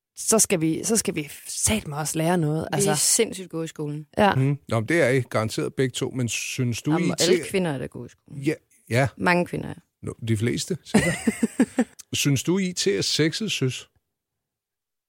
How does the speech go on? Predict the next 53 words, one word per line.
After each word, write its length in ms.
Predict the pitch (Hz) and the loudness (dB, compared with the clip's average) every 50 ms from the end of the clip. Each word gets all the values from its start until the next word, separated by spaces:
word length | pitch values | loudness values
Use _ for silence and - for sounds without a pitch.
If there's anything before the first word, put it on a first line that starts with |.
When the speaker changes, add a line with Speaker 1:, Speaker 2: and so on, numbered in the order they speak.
| _ _ _ _ _ _ _ - | _ _ _ _ _ _ _ -4
Speaker 2:
Jeg 100 | 196 220 | -2 2
synes, 240 | 214 262 262 226 233 | 4 4 4 6 6
at 160 | 233 214 190 | 4 4 4
hvad, 220 | 160 180 190 190 - - 175 | 2 2 2 2 2 0 -2
hvad 180 | - 165 185 196 | 0 2 2 4
som 120 | - 240 220 | 4 2 2
helst 120 | 190 - | 0 -2
skal 120 | - - 180 | -4 -4 -2
være 100 | 180 175 | -2 -2
sexet, 420 | 160 180 180 175 170 - 202 202 | -2 -4 -4 -4 -6 -6 -6 -4
når 80 | 190 180 | -4 -2
nogen 240 | 180 175 175 180 185 | -2 -2 -2 -4 -4
er 60 | 175 | -4
gode 220 | - 170 180 190 185 | -4 -4 -4 -4 -4
til 140 | - 202 | -4 -4
det 80 | 180 180 | -4 -4
og 80 | 170 - | -4 -4
går 100 | 156 151 | -6 -6
op 180 | 143 - - | -6 -6 -6
i 60 | - | -8
det. 200 | 175 170 - 160 - _ - - | -8 -8 -8 -10 -12 _ -2 0
Speaker 3:
Mm. 60 | 135 143 143 - - - - - | 2 2 2 0 -4 -10 -4 2
Speaker 1:
Ja, 160 | - 254 262 254 | 4 6 6 4
netop 260 | 226 220 220 226 214 | 4 2 2 2 4
når 120 | 214 214 | 4 2
folk 260 | 208 - 233 - - | 4 4 4 4 2
brænder 320 | - - 190 196 - - 226 | 2 2 2 2 2 2 -2
for 200 | - - 185 175 | 0 0 0 0
det. 140 | 180 190 - _ _ - | -2 -4 -10 _ _ -6
Speaker 2:
Ja. 100 | 175 170 | -6 -6
Speaker 1:
Og 60 | 170 170 _ _ _ _ - 175 | -6 -8 _ _ _ _ -4 -2
Speaker 2:
Man 80 | 185 | 0
Speaker 1:
de 40 | 190 | 2
Speaker 2:
kan 100 | 202 208 | 4 4
jo 40 | 190 | 6
Speaker 1:
kan 120 | 202 202 | 6 6
Speaker 2:
sidde 140 | 202 233 233 | 8 8 8
og 40 | 254 262 254 | 8 8 8
Speaker 1:
finde 60 | 240 | 6
ud 60 | 262 | 6
Speaker 2:
lytte 160 | 254 - - - - - | 4 4 0 -6 -8 -2
til 140 | - 247 240 | 0 2 2
en 160 | 208 196 196 | 2 2 -2
fluefisker 760 | - - 190 208 233 262 262 - - 220 208 - - - 190 | -4 -4 -2 0 0 0 0 0 0 0 0 0 -2 -4 -8
tale 380 | - - - 185 175 190 214 214 | -8 -6 -4 -4 -2 -2 -2 -2
om, 160 | 196 190 185 | -2 -2 -2
øh, 280 | 185 175 175 170 170 165 | -2 -2 -2 -2 -4 -6
fluebinderi 640 | - - 190 214 233 220 - 202 190 185 - 190 180 | -6 -2 -2 -2 0 2 2 2 2 2 0 0 -2
i 140 | - - 175 | 0 0 -2
halvanden 320 | 175 170 165 165 196 208 | 0 0 0 0 0 -2
time, 320 | - - 202 196 208 233 | -4 -4 -2 0 2 2
hvis 140 | 233 208 180 | 0 0 -2
han 260 | 185 180 170 170 170 | -4 -4 -4 -4 -6